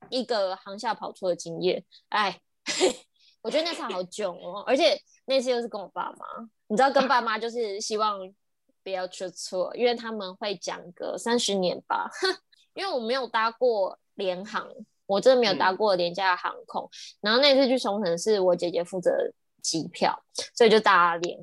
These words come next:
Speaker 1: 航。那我不知道说冲绳的联航它是在国内线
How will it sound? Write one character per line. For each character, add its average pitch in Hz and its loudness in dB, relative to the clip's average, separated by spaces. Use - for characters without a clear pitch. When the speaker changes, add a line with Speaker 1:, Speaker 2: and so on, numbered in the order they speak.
Speaker 1:
航。 - -8
那 392 6
我 254 6
不 349 4
知 415 8
道 403 6
说 392 2
冲 370 -4
绳 285 -8
的 190 -8
联 185 -6
航 185 -4
它 220 4
是 247 0
在 220 4
国 226 8
内 302 0
线 226 0